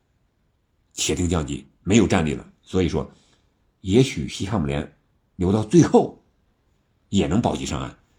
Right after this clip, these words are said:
所以说这会儿呢，伯恩茅斯可能战力更足一些，再加上他们上一轮，是吧，能够三比二拿下热刺，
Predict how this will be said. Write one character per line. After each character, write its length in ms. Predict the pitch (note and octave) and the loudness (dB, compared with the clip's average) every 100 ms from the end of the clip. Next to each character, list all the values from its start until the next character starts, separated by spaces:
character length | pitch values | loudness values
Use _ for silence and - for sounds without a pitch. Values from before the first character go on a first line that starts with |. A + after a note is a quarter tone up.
| _ _ | _ _
所 120 | A#2+ | 2
以 60 | A#2 | 4
说 100 | A#2 | 2
这 220 | A#2+ A3 | 6 6
会 160 | G#2+ F2 | 6 2
儿 60 | |
呢， 240 | D#2 D2+ - _ _ _ _ | 0 -2 -8 _ _ _ _
伯 120 | G#2 | 2
恩 80 | A#2 | 6
茅 120 | A#2+ | 6
斯 300 | A#2 A2 G#2 - | 4 0 -6 -6
可 260 | - D#2 | -6 -2
能 180 | E2 A2 | -2 -4
战 400 | - F3 G#2 E2 | 2 4 6 4
力 160 | G#2 - | 4 2
更 400 | - G#3 A#2+ E2 | 4 4 4 0
足 460 | - - E2+ C3 | -6 0 2 4
一 100 | D#3+ | 4
些， 360 | G2+ E2+ D2 - _ _ | 4 2 -2 -8 _ _
再 160 | E3 | 4
加 220 | G#2+ C3 B2+ | 4 4 4
上 120 | G#2+ | 2
他 120 | A2+ | 0
们 80 | A2+ | 0
上 260 | - D3 | 2 4
一 60 | A2 | 4
轮， 280 | D#2+ E2+ - _ _ - | 4 0 -4 _ _ -2
是 100 | G#2+ | 0
吧， 100 | E2+ | 2
能 140 | G2 | 2
够 80 | A2 | 0
三 260 | - C#3+ | 2 2
比 120 | C3 G#2 | 4 4
二 120 | F#2+ | 2
拿 200 | F2 - | 0 -4
下 140 | - | -4
热 160 | A2+ C3+ | 0 2
刺， 320 | G3+ A#2 - | 2 -4 -8